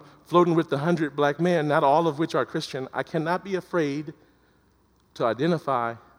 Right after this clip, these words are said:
with Jesus and his gospel. I can't be ashamed of the gospel of Romans one sixteen. Do not be afraid to be a Christian. There were so many secret Christians in the workplace. "Shh, Lloyd, Lloyd, don't tell nobody. I'm a Christian too." I was like, "Come on, man, what's the problem?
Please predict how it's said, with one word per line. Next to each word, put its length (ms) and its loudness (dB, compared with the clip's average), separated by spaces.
with 160 -6
Jesus 260 -4
and 80 -4
his 100 -6
gospel. 380 -6
I 40 -6
can't 300 -4
be 120 -4
ashamed 440 -2
of 60 -4
the 60 -10
gospel 320 -8
of 60 -12
Romans 300 -8
one 140 -8
sixteen. 400 -10
Do 100 2
not 260 2
be 140 -2
afraid 300 -6
to 100 -6
be 160 0
a 40 4
Christian. 400 -8
There 100 -2
were 60 -6
so 220 -2
many 200 2
secret 460 -6
Christians 400 -4
in 80 -2
the 60 -2
workplace. 420 -6
"Shh, 280 -4
Lloyd, 120 -18
Lloyd, 240 -10
don't 160 -14
tell 140 -14
nobody. 300 -14
I'm 120 -4
a 40 -6
Christian 340 -12
too." 220 -10
I 480 -20
was 80 -8
like, 120 0
"Come 140 0
on, 120 -2
man, 220 -2
what's 140 0
the 60 -16
problem? 360 2